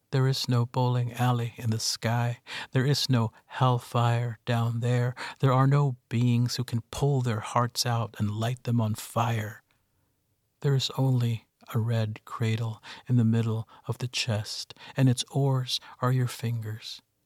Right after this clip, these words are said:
There is only one muscle, and has the last word in whisper. The truth is,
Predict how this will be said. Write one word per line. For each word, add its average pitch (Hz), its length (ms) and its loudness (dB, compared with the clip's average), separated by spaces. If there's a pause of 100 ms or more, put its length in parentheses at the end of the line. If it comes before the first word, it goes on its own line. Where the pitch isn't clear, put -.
(340)
There 117 180 0
is - 220 -2
only 120 460 0 (320)
one 117 300 2
muscle, 110 560 -4 (720)
and 120 100 -2
has 123 220 0
the 107 100 -2
last 117 460 -2 (120)
word 113 360 -2
in 110 80 -4
whisper. - 580 -8 (1400)
The 131 60 -4
truth - 380 -2
is, 127 320 -4